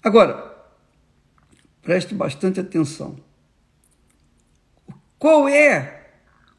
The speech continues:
o relacionamento, qual é a relação entre Abraão e nós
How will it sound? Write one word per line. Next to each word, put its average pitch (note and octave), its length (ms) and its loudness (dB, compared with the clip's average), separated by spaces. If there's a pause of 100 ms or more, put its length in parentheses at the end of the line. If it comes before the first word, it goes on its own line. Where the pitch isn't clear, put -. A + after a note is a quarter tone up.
o G3+ 100 0
relacionamento, F#3 1200 -4
qual G#3 140 -4
é C#4 440 0
a F#3+ 80 0
relação A3 920 0 (380)
entre F#3+ 680 -2 (880)
Abraão G3+ 840 2 (140)
e G#3 100 0
nós F3 640 0